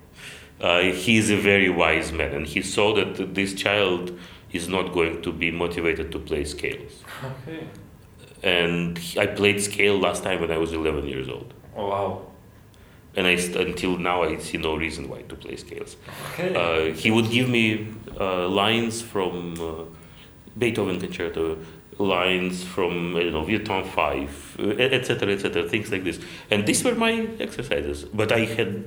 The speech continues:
Speaker 1: musical joy. I had, uh, you know, uh, some kind of m-, musical, uh, satisfaction. Um,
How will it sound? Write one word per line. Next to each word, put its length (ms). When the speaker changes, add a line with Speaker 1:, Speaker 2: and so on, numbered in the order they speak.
Speaker 1:
musical 640
joy. 360
I 120
had, 380
uh, 40
you 80
know, 640
uh, 60
some 200
kind 160
of 120
m-, 340
musical, 640
uh, 40
satisfaction. 800
Um, 580